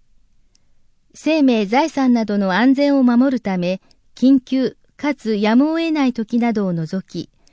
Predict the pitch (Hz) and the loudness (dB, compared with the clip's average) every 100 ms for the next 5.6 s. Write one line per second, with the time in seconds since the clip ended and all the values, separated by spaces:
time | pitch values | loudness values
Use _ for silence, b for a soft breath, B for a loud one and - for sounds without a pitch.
0 | _ _ _ - 285 277 294 285 294 - | _ _ _ -4 -2 -2 0 0 0 -2
1 | 254 - 226 202 202 226 240 220 226 b | -6 -2 -4 -2 -2 -2 -2 -4 -6 b
2 | b - 247 285 320 294 311 240 226 208 | b -2 0 0 0 0 -2 -2 -2 -2
3 | 202 185 208 262 294 - 254 214 185 - | -2 -2 0 0 -2 -6 -6 -6 -8 -4
4 | 247 285 285 277 - 269 285 269 302 277 | -4 -2 -2 -4 -4 -6 -6 -4 -2 -2
5 | 185 190 196 - 196 156 | -4 -4 -6 -4 -6 -6